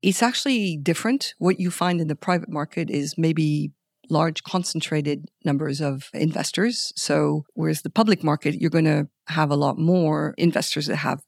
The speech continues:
possibly smaller holdings. So it's actually quite a different exercise. And of course, in an I P O, you'll have the cornerstones. So that's important.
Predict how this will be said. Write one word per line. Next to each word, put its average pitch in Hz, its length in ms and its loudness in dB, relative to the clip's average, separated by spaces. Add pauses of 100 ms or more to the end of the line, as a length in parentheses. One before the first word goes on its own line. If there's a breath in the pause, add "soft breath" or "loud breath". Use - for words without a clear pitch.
(100)
possibly 151 680 -2
smaller 147 420 0
holdings. 139 580 -2
So 170 200 0
it's 170 160 0
actually - 280 -2
quite 151 260 0
a 143 140 0
different 143 320 -2
exercise. - 560 -4 (180)
And 202 140 4
of 185 80 0
course, - 260 0
in 160 80 2
an 156 100 6
I 156 120 4
P 170 180 0
O, 151 60 4
you'll 151 160 0
have 143 180 -2
the 147 80 -8
cornerstones. 170 800 -2
So 147 140 -2
that's - 220 0
important. 151 600 -6